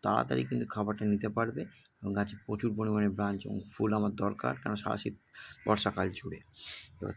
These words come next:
তারপরে আছে পটাশ আমাদের দিতে হবে, কেননা ফুলের আমাদের খুব দরকার, তার জন্য আমাদের দিতে হবে পটাশ। পটাশের জন্য কী নিয়েছি, কলার খোসা ডাস্ট করা, বুঝতে পারছো? এবার বলে দিই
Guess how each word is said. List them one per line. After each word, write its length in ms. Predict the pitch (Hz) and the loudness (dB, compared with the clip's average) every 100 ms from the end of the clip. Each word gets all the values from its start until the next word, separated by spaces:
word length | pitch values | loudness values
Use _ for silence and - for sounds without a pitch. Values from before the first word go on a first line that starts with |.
| 98 | 4
তারপরে 380 | 117 - 127 127 127 | 4 4 4 4 2
আছে 160 | 147 185 - - - - - - _ - | 0 -2 -4 -18 -20 -20 -20 -20 _ 2
পটাশ 320 | 110 117 131 131 | 4 4 4 4
আমাদের 180 | 120 117 107 | 4 4 2
দিতে 140 | 104 120 | 2 4
হবে, 120 | 127 120 | 4 4
কেননা 240 | 107 107 104 | 2 2 0
ফুলের 340 | - 123 127 117 | 2 6 6 6
আমাদের 220 | 113 107 104 | 4 2 0
খুব 120 | - 101 104 | -2 -2 2
দরকার, 260 | 104 - 127 | 2 0 0
তার 100 | 107 104 | 0 4
জন্য 120 | 104 | 4
আমাদের 160 | 104 104 | 4 2
দিতে 120 | - 107 | 0 -2
হবে 120 | 123 - | -2 -4
পটাশ। 340 | 98 - - - - | -6 -4 -8 -10 -10
পটাশের 260 | - 113 113 | -2 0 4
জন্য 120 | 120 120 | 4 4
কী 80 | 131 123 | 2 4
নিয়েছি, 200 | 127 120 147 - - - _ | 4 4 0 -2 -20 -20 _
কলার 320 | 104 104 107 107 | 4 6 6 0
খোসা 260 | - 110 120 135 _ _ 127 104 | -4 -2 -2 -4 _ _ -4 0
ডাস্ট 220 | 101 - - | 0 0 -6
করা, 180 | 87 85 - - - - _ _ | -6 -6 -12 -20 -20 -20 _ _
বুঝতে 220 | - 123 | -4 0
পারছো? 220 | 120 - 143 - - - 117 | 0 -2 -8 -10 -18 -2 2
এবার 160 | 110 98 | 4 2
বলে 160 | 98 104 | 4 4
দিই 120 | 110 | 4